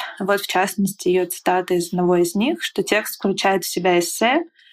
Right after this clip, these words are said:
поэтические тексты и заметки, но и от романа в нём есть всё: сюжетная рамка, система персонажей,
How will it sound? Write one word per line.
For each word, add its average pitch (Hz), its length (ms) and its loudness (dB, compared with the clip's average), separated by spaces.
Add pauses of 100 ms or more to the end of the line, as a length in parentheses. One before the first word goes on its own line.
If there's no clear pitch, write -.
(280)
поэтические 202 800 0
тексты 269 420 0
и 247 140 0
заметки, 202 640 2
но 190 260 2
и 214 40 4
от 202 180 0
романа 220 360 0
в 202 60 -4
нём 196 160 0
есть 214 300 0
всё: 165 400 0
сюжетная 180 560 0
рамка, 247 420 0
система 196 520 -2
персонажей, 220 880 0